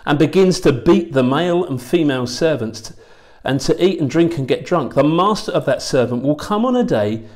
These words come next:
when he does not expect him, and at an hour he does not know, and will cut him in pieces and put him with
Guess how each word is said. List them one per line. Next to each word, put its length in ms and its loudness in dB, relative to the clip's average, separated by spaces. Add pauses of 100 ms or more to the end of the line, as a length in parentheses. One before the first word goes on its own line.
(160)
when 160 -2
he 140 -4
does 280 0
not 100 -2
expect 460 -6
him, 240 -6
and 200 -4
at 160 -4
an 180 -6
hour 300 0
he 160 -4
does 300 -4
not 160 -8
know, 240 -6 (340)
and 160 -6
will 100 0
cut 420 -8
him 400 -8
in 200 -6
pieces 720 -10 (260)
and 220 -6
put 300 -8
him 420 -10 (560)
with 480 -4